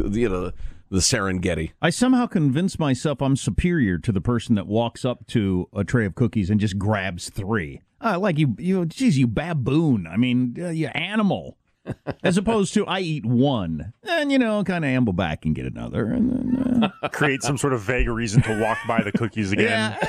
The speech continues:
Speaker 2: eh, one more.
Speaker 3: Was there a spoon out of place over there? I thought?
Speaker 2: But I'm superior to the person who just grabs a handful at once.
Speaker 1: Right, because you're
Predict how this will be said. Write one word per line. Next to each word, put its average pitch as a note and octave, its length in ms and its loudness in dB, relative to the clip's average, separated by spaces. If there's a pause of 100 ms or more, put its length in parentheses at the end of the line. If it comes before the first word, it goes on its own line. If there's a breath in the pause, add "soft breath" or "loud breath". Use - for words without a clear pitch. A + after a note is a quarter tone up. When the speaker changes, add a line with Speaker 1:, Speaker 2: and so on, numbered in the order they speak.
(120)
Speaker 2:
eh, F4 60 0
one F#3+ 220 2
more. C3+ 140 2
Speaker 3:
Was - 60 2
there B3 160 0
a F3+ 60 -4
spoon G3 420 -2
out G#3 160 0
of G#3 80 -6
place G3+ 260 -8
over G#3 160 -12
there? G#3 280 -18
I - 20 -20
thought? - 160 -10
Speaker 2:
But F#3+ 120 0
I'm G#3+ 140 0
superior F#3+ 460 0
to B2 100 2
the A2+ 100 -2
person C3 280 2
who C3 60 2
just A2+ 120 -4
grabs B2+ 380 -2
a G#2 60 -6
handful A2 640 -4
at E2 80 -8
once. A#2 520 0
Speaker 1:
Right, D4 320 0
because E3+ 320 -4
you're C4+ 320 -4